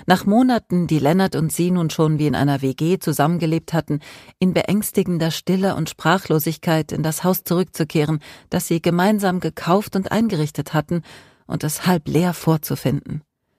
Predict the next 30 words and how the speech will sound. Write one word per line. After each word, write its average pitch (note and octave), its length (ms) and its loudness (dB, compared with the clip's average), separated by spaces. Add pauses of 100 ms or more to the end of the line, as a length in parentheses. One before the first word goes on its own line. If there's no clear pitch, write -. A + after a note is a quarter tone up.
(540)
Deshalb F#3+ 320 2
war F#3+ 100 6
sie G3+ 160 4
heute G#3+ 180 2
hier, F#3 360 2 (340)
auch D3+ 220 0
wenn D3+ 160 2
sie D3 80 -4
das C#3+ 180 0
Gefühl D#3+ 320 2
hatte, - 240 0 (440)
mit - 120 -4
jedem F3 320 2
Gegenstand F3+ 760 0
und D3 220 -4
jedem D#3+ 320 0
Möbelstück, E3+ 680 0
das C#3+ 160 -4
nach B2 140 -6
draußen D3+ 380 0
gebracht D3 400 -2
wurde, D3 280 0 (460)
auch - 160 -4
ein F#3+ 120 0
Stück - 280 -4
von F#3 180 0
sich F#3 160 -6
selbst - 360 0
zu B2 120 -6
verlieren. B2+ 480 -4